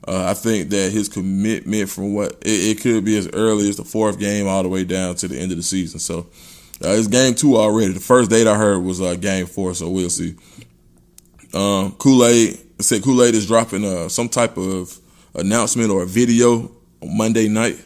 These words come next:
Uh, I, I doubt that it's a commitment. From what I'm hearing, it's not a commitment. Um, but definitely something to monitor just to see kinda where his headset, uh, where his mindset is. Uh, I think with the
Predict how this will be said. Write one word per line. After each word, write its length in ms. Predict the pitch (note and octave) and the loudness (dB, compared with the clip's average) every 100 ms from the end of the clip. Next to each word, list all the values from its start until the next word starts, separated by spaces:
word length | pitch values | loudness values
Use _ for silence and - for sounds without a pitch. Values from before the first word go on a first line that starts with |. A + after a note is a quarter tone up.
| _ _ _ - _ _ | _ _ _ -20 _ _
Uh, 380 | - G#2+ G#2+ G2+ | -2 2 2 2
I, 400 | - F#2 F#2 G#2+ | 2 0 0 0
I 20 | |
doubt 280 | G#2+ A2+ A#2+ | 2 4 4
that 120 | A2+ | 2
it's 140 | A#2+ - | 0 -2
a 40 | |
commitment. 520 | - G2+ A2+ A#2+ A#2+ | -2 0 0 2 0
From 160 | - G2 | -2 -2
what 120 | G#2+ | 0
I'm 140 | A2 A2 | 0 0
hearing, 240 | A#2 G#2+ | 0 0
it's 100 | F2 | 0
not 160 | G#2 G#2 | 0 -2
a 40 | |
commitment. 540 | A2 G#2 F#2+ A2 G2+ - - - - | -2 -2 -2 -2 -6 -10 -20 -20 -10
Um, 340 | G2 G2 F#2 F2+ | -4 -2 -2 -2
but 420 | G2 - - - | -4 -4 -12 -2
definitely 500 | A#2+ C3+ A#2 A2+ A2+ | 0 2 0 0 2
something 320 | - A2 F2+ | 2 0 0
to 80 | G2 | 0
monitor 480 | G2+ A2+ G#2+ G#2 F#2+ | 2 0 0 0 -2
just 180 | G2+ | -6
to 60 | F2 | -6
see 160 | - G2 | -6 -4
kinda 220 | G2 F#2 | -4 -4
where 140 | G2 | -2
his 180 | G#2 F#2+ | -4 -2
headset, 520 | A2 G2+ - F2 - | 0 0 -2 -8 -6
uh, 180 | F#2 F2+ | -4 -2
where 180 | G2 G2+ | 0 0
his 100 | F2 | 0
mindset 500 | G2+ G#2 G2 G#2 G2+ | 0 0 0 -2 0
is. 260 | G#2 G2+ - - - - | 0 -2 -6 -20 -18 -6
Uh, 100 | F#2 | -4
I 40 | |
think 340 | F#2+ A#2+ G2+ G2+ | 0 0 0 -2
with 220 | A2 - | -4 -2
the 340 | G#2 G2+ F#2+ | -4 -2 -4